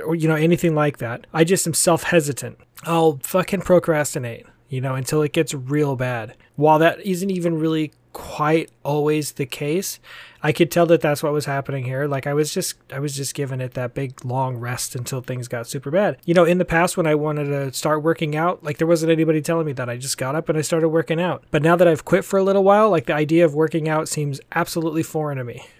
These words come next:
you know, and I went a good solid almost two straight years of really going at it pretty fucking hard. And then to just go to zero and not do any of it,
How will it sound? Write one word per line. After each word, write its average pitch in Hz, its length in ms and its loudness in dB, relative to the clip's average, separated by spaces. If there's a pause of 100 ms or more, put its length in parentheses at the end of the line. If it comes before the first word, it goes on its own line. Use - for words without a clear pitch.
(180)
you 135 120 -6
know, 139 200 -2
and 147 100 -2
I 156 60 0
went 180 200 2
a 180 40 -2
good 165 180 0
solid 165 460 2
almost 147 360 -4
two 160 220 -2
straight 156 520 -2
years 151 420 -2
of 127 240 -6 (240)
really 170 340 4
going 156 280 0
at 147 120 -2
it 131 80 -6
pretty 151 220 -2
fucking 139 320 -6
hard. 147 440 -2
And 143 140 -2
then 139 240 0 (120)
to 139 240 -2 (140)
just - 280 0
go 151 180 2
to 143 160 -2
zero 147 600 0 (140)
and 139 100 -2
not 143 180 -2
do 143 160 -2
any 170 300 2
of 135 180 0
it, 135 160 -6